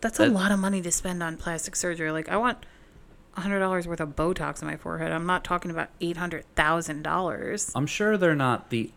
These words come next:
Speaker 2: only people who attempted this, by
Speaker 1: I know,
Speaker 2: the
Speaker 1: I
Speaker 2: way.
Speaker 1: kinda wanna, like,
Speaker 2: There's probably
Speaker 1: find out.
Speaker 2: Yeah, there's probably, like, a
Speaker 1: Good
Speaker 2: whole
Speaker 1: morning,
Speaker 2: line
Speaker 1: Graham.
Speaker 2: of,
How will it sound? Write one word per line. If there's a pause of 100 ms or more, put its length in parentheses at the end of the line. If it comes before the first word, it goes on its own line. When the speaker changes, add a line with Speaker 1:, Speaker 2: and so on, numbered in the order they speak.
Speaker 2:
only
people
who (100)
attempted
this,
by
Speaker 1:
I
know,
Speaker 2:
the
Speaker 1:
I
Speaker 2:
way.
Speaker 1:
kinda
wanna,
like, (760)
Speaker 2:
There's
probably
Speaker 1:
find
out.
Speaker 2:
Yeah,
there's
probably,
like,
a
Speaker 1:
Good
Speaker 2:
whole
Speaker 1:
morning,
Speaker 2:
line
Speaker 1:
Graham.
Speaker 2:
of,